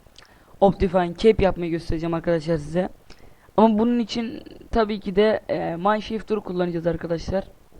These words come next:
Öncelikle şimdi bir, birinci adımı gösterelim. Öncelikle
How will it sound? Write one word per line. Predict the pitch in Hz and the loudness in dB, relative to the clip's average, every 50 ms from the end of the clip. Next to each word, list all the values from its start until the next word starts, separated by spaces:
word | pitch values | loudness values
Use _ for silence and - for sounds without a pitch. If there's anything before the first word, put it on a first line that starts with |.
| - - - _ _ _ _ - - - - | -20 -20 -20 _ _ _ _ -20 -14 -6 -4
Öncelikle | - 247 247 247 247 226 - 226 | -2 0 2 0 0 2 4 4
şimdi | 220 - 208 233 226 226 220 220 220 214 | 4 4 2 -2 -4 -4 -4 -4 -4 -6
bir, | 220 214 208 208 196 190 - - _ - | -8 -8 -8 -10 -12 -14 -18 -20 _ -16
birinci | - 190 214 220 226 208 214 | -12 -10 -8 -8 -8 -8 -8
adımı | 196 175 180 196 196 | -10 -10 -10 -10 -8
gösterelim. | 196 190 190 - - 190 180 170 160 160 - - - - - - - - - - _ _ _ - - - - - | -10 -10 -10 -10 -10 -8 -6 -6 -8 -8 -12 -14 -20 -20 -20 -20 -20 -20 -20 -20 _ _ _ -20 -20 -20 -20 -18
Öncelikle | - 196 208 202 220 214 214 - - 190 190 185 | -16 -14 -12 -12 -14 -14 -16 -16 -14 -14 -14 -14